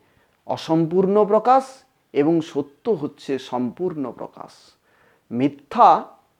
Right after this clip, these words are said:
কখনোই সম্পূর্ণরূপে প্রকাশিত হয় না, হতে পারে না। কেন? কারণ মানুষ যদি তার মস্তিষ্কে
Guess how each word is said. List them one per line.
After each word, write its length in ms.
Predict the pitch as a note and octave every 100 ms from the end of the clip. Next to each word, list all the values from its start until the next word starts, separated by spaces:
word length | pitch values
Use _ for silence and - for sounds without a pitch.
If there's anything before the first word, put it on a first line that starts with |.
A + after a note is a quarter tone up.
| _ _ _ _ -
কখনোই 680 | D#3+ - G#3 G#3+ A#3+ C4 B3+
সম্পূর্ণরূপে 1300 | - F3 E3+ D#3+ G#3+ G#3 G#3 G3 F3 E3+ F#3+ C4+ C4+ _ _ _ _ _ _ _
প্রকাশিত 640 | - C#3+ D#3+ F3+ - G#3 A3
হয় 600 | F3+ A2+ G#2+ - D3 F3
না, 320 | G3 C4 D#4 _ _
হতে 300 | C#3 - F#3
পারে 280 | - B2 A#2
না। 220 | A2+ - _
কেন? 360 | - C3+ D3+ A#3 - _ _ _ _ _ _
কারণ 160 | C3+ B2+
মানুষ 600 | B2+ D#3+ G#3 A3 - - _ _ _ _ _ -
যদি 240 | B2 D#3+ F#3
তার 320 | F#3+ F3+ E3+
মস্তিষ্কে 880 | D#3 D#3 - G#3 - - G3+ G#3